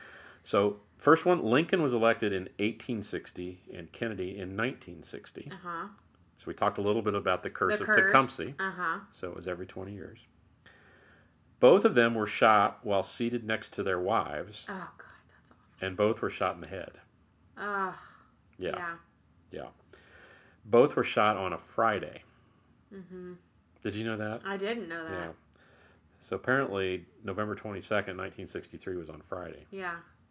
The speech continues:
Speaker 1: Both were succeeded by Southerners named Johnson.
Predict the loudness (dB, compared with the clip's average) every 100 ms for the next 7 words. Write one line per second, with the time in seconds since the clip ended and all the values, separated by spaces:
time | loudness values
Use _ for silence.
0 | _ _ _ -20 -20 -20 -20 -20 -8 8
1 | 8 8 6 2 2 -4 -2 -2 0 0
2 | -2 -2 -4 4 4 4 0 -6 -8 -12
3 | -18 _ _ -8 -6 -6 -8 0 0 0
4 | -4 -14 -18